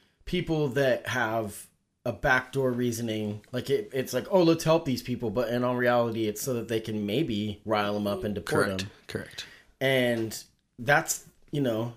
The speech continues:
Speaker 1: in a two-party system, in a divided nation, <laughs> that's the issue that happens in, in when Obama, you know, tried to expand it.
Speaker 2: Mm-hmm.
Speaker 1: And talk a little bit about what happened with that.
Speaker 2: So, yeah, Obama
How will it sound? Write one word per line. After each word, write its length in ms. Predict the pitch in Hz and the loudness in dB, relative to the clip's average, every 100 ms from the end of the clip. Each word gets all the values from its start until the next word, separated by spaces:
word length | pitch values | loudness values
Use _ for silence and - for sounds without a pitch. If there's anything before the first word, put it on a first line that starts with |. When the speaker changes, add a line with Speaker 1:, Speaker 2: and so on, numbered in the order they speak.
| - | -4
Speaker 1:
in 120 | 135 | -2
a 80 | 131 | -2
two-party 500 | - 151 139 135 120 | -2 -4 0 0 0
system, 680 | - 135 - 127 120 120 - _ _ _ _ _ | -2 -2 0 0 0 -2 -6 _ _ _ _ _
in 100 | 143 | -4
a 40 | 131 | -2
divided 420 | 110 123 123 107 | 0 2 2 2
nation, 580 | 120 131 - 117 104 110 _ - 104 | 0 0 -2 -4 -4 -8 _ -20 -10
<laughs> 280 | 101 - 107 | -8 -8 -6
that's 340 | 117 123 - | -2 -2 -2
the 160 | 127 139 | 0 0
issue 420 | 165 131 123 120 | 2 2 2 2
that 180 | 120 113 | 0 2
happens 400 | 151 170 139 117 | 2 2 -2 -2
in, 200 | 120 117 | -4 -4
in 360 | 123 117 107 | -4 -2 -4
when 140 | 110 117 | -4 -2
Obama, 600 | 107 123 135 131 120 120 _ _ _ _ _ _ _ _ _ _ _ _ _ _ | 0 0 2 2 0 -2 _ _ _ _ _ _ _ _ _ _ _ _ _ _
you 200 | 139 131 | -6 -2
know, 100 | 120 | 0
tried 320 | 104 139 120 117 | 0 4 4 2
to 120 | 139 | 0
expand 500 | 110 - 127 120 90 | -2 0 0 2 0
it. 280 | 95 - - | 0 -2 0
Speaker 2:
Mm-hmm. 260 | 110 110 120 - - _ _ _ - | 2 2 0 -6 -20 _ _ _ 0
Speaker 1:
And 220 | 117 107 | 0 2
talk 220 | 135 139 | 2 4
a 60 | 175 | 6
little 220 | 170 151 | 8 6
bit 120 | 135 | 4
about 240 | 104 117 | 4 2
what 120 | 107 101 | 0 -2
happened 300 | 101 107 98 | -4 -4 -8
with 120 | 80 | -8
that. 340 | 87 80 - | -10 -8 -2
Speaker 2:
So, 500 | - 131 135 131 127 | 2 4 4 2 0
yeah, 380 | 135 131 165 110 | -4 0 2 2
Obama 680 | 98 107 123 131 135 131 | 0 2 4 4 4 2